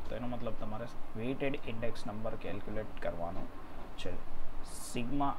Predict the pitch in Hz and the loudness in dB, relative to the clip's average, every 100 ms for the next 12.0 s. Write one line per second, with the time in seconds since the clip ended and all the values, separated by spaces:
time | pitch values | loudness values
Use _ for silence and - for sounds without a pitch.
0 | 120 127 117 101 95 110 - 107 - 113 | 0 0 0 -2 -4 -6 -6 -6 -4 -4
1 | 120 - 107 90 90 - - - 120 113 | -4 -4 -4 -4 -4 -6 -6 -4 -2 -2
2 | 107 87 73 - - - - - - - | -2 -2 -4 -6 -8 -8 -8 -6 -6 -4
3 | - - 214 247 226 156 113 - - - | -4 -2 0 2 4 4 2 -2 0 0
4 | - - - - - - - - - - | 0 -4 -4 -4 -2 0 0 2 2 2
5 | - 156 - - - - - - - - | 2 0 -2 -6 -8 -6 -2 -2 0 -2
6 | - - - - - - 127 127 160 170 | -2 -6 -6 -8 -8 -4 -2 0 0 0
7 | 170 - - 139 139 127 - - 123 113 | -2 -4 -2 0 2 0 -6 -8 -4 -2
8 | 110 120 123 - 110 110 95 90 - - | 2 4 4 2 0 0 -4 -6 -8 -8
9 | - - - - - - - - - - | -8 -8 -6 -6 -6 -6 -6 -6 -6 -4
10 | - - - - - - - - - - | -4 -6 -6 -6 -4 -4 -2 0 2 2
11 | - - - - - 113 117 143 180 | 2 0 4 4 4 0 2 2 0